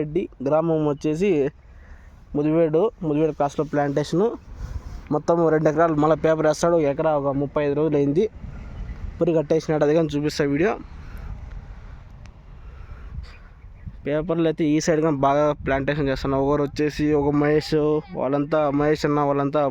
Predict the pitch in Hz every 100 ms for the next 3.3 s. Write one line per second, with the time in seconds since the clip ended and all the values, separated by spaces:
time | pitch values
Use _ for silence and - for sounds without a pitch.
0 | 131 123 143 135 143 139 139 135 139 123
1 | 131 135 127 127 135 131 127 175 - -
2 | - - - - - 127 135 147 143 135
3 | 131 127